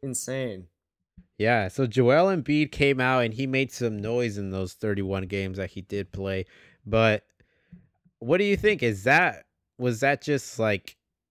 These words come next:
Speaker 2: maybe luck? Or is he actually that good of a player? And if he is that good, are, are you will, are you willing to bet on his health?
Speaker 1: So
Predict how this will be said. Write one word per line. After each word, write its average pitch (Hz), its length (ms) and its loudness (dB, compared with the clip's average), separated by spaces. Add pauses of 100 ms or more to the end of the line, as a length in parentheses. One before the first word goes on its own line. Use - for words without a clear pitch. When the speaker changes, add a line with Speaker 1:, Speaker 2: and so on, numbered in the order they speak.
(140)
Speaker 2:
maybe 113 240 -4
luck? 98 400 -4 (380)
Or 113 80 -2
is 110 120 -4
he 143 160 0
actually 139 400 0
that 113 260 -2
good 120 180 0
of 104 100 -4
a 104 80 -4
player? 123 340 -2
And 113 160 -2
if 113 100 -6
he 117 180 -2
is 123 160 -2
that 160 180 -4
good, 180 240 -4 (100)
are, 120 220 -2 (180)
are 120 80 -4
you 135 180 -2
will, 123 320 -2
are 113 100 -2
you 120 180 0
willing 147 240 0
to 110 140 -2
bet 107 360 -2
on 104 200 -6
his 95 400 -8 (460)
health? 113 380 -8 (800)
Speaker 1:
So 135 580 -2